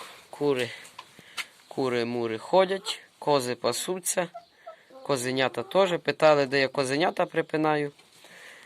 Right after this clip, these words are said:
Де є поляна, там і припинаю. От в кінці города, за сіткою, там поляна теж велика, там їх припинаю. От. А зараз навпроти,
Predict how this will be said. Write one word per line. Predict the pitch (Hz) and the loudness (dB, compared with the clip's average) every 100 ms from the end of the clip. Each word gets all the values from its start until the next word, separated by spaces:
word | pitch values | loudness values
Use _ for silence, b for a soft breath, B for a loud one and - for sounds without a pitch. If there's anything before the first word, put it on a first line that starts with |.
| B - | B 0
Де | 165 214 | 4 6
є | 240 | 6
поляна, | 226 190 165 156 147 | 6 6 8 6 4
там | 147 185 175 | 0 0 0
і | |
припинаю. | 147 135 135 135 135 131 127 117 - - | 0 -2 0 0 2 2 0 -2 -12 -4
От | 135 131 | -2 -2
в | - - | -8 -8
кінці | 143 131 - | -6 -2 0
города, | 143 139 160 190 175 156 - _ b b b b b b _ - | 2 4 6 6 4 0 -4 _ b b b b b b _ -12
за | 120 143 139 131 127 | 2 4 6 6 2
сіткою, | 120 - 160 151 - 139 131 127 b b b b b _ _ _ - - - - - - | 2 4 4 2 -2 -4 -4 -8 b b b b b _ _ _ -20 -20 -20 -20 -20 -6
там | - 127 | 2 4
поляна | 117 139 135 131 123 | 4 4 6 6 4
теж | 117 120 | -2 -4
велика, | 117 117 131 175 175 143 131 _ B B B B B _ | -2 -2 0 0 -2 -8 -12 _ B B B B B _
там | 131 127 | 0 2
їх | 120 | 0
припинаю. | - 120 - 131 170 165 147 131 _ _ - - _ b b b b b _ _ 123 | -4 -4 -2 0 2 2 -2 -8 _ _ -20 -20 _ b b b b b _ _ -4
От. | 123 123 123 - B B - | 0 2 0 -6 B B 2
А | - 147 | 6 8
зараз | 123 160 156 143 - - - | 8 8 8 6 2 -2 0
навпроти, | 131 127 165 170 - 147 | 0 2 6 6 4 -2